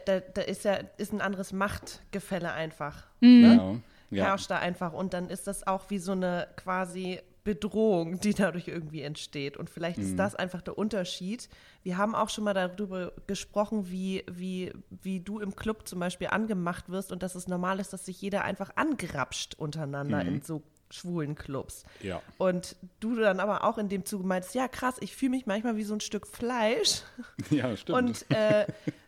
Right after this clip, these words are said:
Speaker 1: was ist denn aber mit, äh, etwas sensibleren Persönlichkeiten, die einfach auch, also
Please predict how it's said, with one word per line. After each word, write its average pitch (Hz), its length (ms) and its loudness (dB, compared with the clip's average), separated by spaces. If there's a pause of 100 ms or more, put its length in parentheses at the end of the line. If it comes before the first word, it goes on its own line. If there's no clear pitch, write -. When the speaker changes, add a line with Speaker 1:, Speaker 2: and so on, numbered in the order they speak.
(240)
Speaker 1:
was 254 200 4
ist 269 180 -6
denn 226 160 0
aber 226 200 2
mit, 214 320 -4
äh, - 60 -6 (400)
etwas 214 340 2
sensibleren 226 760 -2
Persönlichkeiten, 220 840 -4
die 233 260 -4
einfach 214 460 -2
auch, 208 220 2 (100)
also 185 360 -4